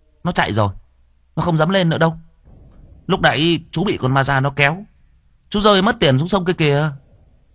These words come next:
Kìa, chú vớt đi chứ không là để cháu. Lão Thưởng Béo bấy giờ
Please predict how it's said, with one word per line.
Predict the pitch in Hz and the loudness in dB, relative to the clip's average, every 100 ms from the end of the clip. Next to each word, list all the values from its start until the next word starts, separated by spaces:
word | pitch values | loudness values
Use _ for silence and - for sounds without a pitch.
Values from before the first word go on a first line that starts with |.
| _ | _
Kìa, | 180 160 160 170 165 _ _ _ _ _ _ | 0 2 2 0 -4 _ _ _ _ _ _
chú | - 208 | -4 4
vớt | 269 | 4
đi | 214 214 | 4 -2
chứ | |
không | 220 214 | 0 0
là | 180 | 0
để | 110 | 0
cháu. | 160 175 262 302 _ _ _ _ _ _ _ _ _ - - - _ _ - _ - | 2 0 0 -8 _ _ _ _ _ _ _ _ _ -20 -20 -20 _ _ -20 _ -2
Lão | 104 | 0
Thưởng | 147 82 | 2 0
Béo | 62 80 123 | 0 0 0
bấy | 120 | 0
giờ | 135 92 65 | 0 -2 -4